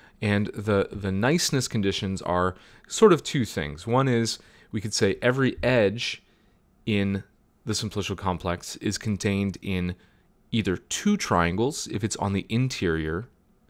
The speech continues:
or just one triangle if it's on the boundary. What's not allowed is for a single edge to be contained in more than two triangles,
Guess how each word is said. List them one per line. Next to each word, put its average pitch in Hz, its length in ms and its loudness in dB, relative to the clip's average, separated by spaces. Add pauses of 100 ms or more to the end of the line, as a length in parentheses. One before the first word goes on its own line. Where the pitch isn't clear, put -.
(420)
or 143 420 8 (200)
just 127 320 2
one 113 220 4
triangle 90 520 2
if - 140 -4
it's 90 140 -4
on 82 380 -2 (460)
the 95 140 0
boundary. 78 420 -4 (800)
What's 107 240 4
not 123 380 6
allowed 85 500 2
is 90 140 -4
for 98 160 -2
a 90 40 -2
single 139 440 2
edge 87 280 -2
to 92 80 -6
be 87 100 -6
contained 85 480 -6
in 87 260 -8
more 110 400 2
than 95 180 -2
two 85 220 -6
triangles, - 640 -6